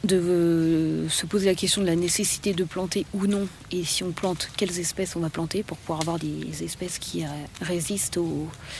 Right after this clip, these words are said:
à des amplitudes assez importantes. Avec, on a quand même un froid en théorie important l'hiver.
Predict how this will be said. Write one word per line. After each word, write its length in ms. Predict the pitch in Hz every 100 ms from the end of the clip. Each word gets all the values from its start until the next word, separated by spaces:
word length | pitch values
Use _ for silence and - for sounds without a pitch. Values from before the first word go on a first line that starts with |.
| - - - -
à 100 | -
des 300 | 180 180 165
amplitudes 480 | 175 160 165 - 180
assez 200 | 170 -
importantes. 520 | 170 180 - 202 202
Avec, 260 | 160 160 - 185
on 80 | 175
a 80 |
quand 140 | 165 185
même 260 | 185 185 156 - - - - - -
un 140 | 185
froid 420 | 170 - 208 196 - -
en 160 | 214
théorie 680 | 202 233 208 208 196 196 - -
important 400 | 175 170 - 185
l'hiver. 480 | 170 180 226 -